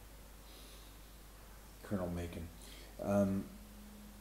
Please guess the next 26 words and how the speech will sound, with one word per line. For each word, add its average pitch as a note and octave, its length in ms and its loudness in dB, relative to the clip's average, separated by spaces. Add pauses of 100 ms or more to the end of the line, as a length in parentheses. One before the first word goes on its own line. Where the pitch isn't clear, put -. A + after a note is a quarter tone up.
(520)
I G#2 80 4
can't G#2 220 6
read F#2 140 2
my F2+ 100 2
handwriting F2 500 4
here. F2 120 2
It's F2+ 100 0
been G#2 220 8
a - 40 2
couple F2+ 220 2
days F2 220 2
since F#2 240 0
I F2 40 4
read E2+ 220 2
this, E2+ 280 -2 (680)
but F2 180 4 (2000)
so A#2 340 10
he B2+ 220 12
wants C#3 340 12
Donegan A2+ 540 12
to G#2+ 100 6
go G#2 220 12
into G2+ 180 10
the F#2+ 180 0
town. A2 580 12
The, G2+ 240 12